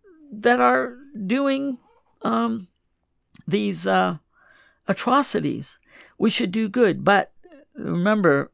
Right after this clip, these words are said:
let me define here what I mean by doing good. I believe the best thing you can do for a criminal is to bring him to justice. So let me just read this little comment I made here. "We are even required to do good to those who are immoral,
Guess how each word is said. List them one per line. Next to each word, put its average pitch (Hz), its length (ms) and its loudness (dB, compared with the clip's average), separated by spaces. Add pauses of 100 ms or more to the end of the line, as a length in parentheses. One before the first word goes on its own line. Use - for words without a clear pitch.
let 190 400 -4
me 220 120 0
define 226 540 2
here 151 200 0
what 151 160 0
I 156 80 2
mean 175 220 -2
by 160 120 2
doing 151 420 -4
good. 190 260 -4 (320)
I 165 100 0
believe 165 320 2
the 143 80 0
best 175 320 0
thing 180 180 -4
you 156 160 -4
can 147 200 -6
do 240 200 2
for 151 200 -2
a 143 60 -2
criminal 147 540 -4 (380)
is 147 240 -6
to 156 140 -2
bring 143 260 -2
him 131 200 -4
to 135 120 -8
justice. - 680 -4 (320)
So 143 440 -4 (340)
let 262 180 -4
me 285 200 -4
just 160 260 -6
read 156 280 0
this 143 240 -4
little 135 200 -4
comment 147 440 -4
I 135 100 -4
made 156 300 -4
here. 147 240 -8 (640)
"We 214 180 2
are 208 160 2
even 254 360 -2
required 185 540 0
to 165 80 -2
do 151 180 2
good 165 300 0
to 156 80 -2
those 151 400 0
who 160 100 -2
are 139 300 2
immoral, 160 640 -2